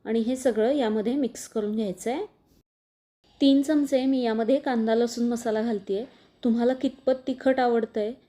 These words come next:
त्यानुसार तुम्ही यामध्ये तिखट घालू शकता. हे सगळं आता छान तेल सुटेपर्यंत लो हीटवरती परतून घ्यायचं आहे. मसाल्यांना छान असं तेल सुटल्यानंतर यामध्ये धुवून घेतलेल्या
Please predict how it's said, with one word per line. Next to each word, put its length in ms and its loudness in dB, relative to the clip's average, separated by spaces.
त्यानुसार 460 0
तुम्ही 280 0
यामध्ये 400 0
तिखट 260 -2
घालू 240 -2
शकता. 460 -6
हे 80 2
सगळं 280 2
आता 240 -2
छान 380 -2
तेल 200 4
सुटेपर्यंत 720 -4
लो 240 6
हीटवरती 580 0
परतून 420 -2
घ्यायचं 400 -4
आहे. 120 -4
मसाल्यांना 720 2
छान 240 -4
असं 180 0
तेल 220 4
सुटल्यानंतर 760 -2
यामध्ये 640 4
धुवून 420 0
घेतलेल्या 540 -2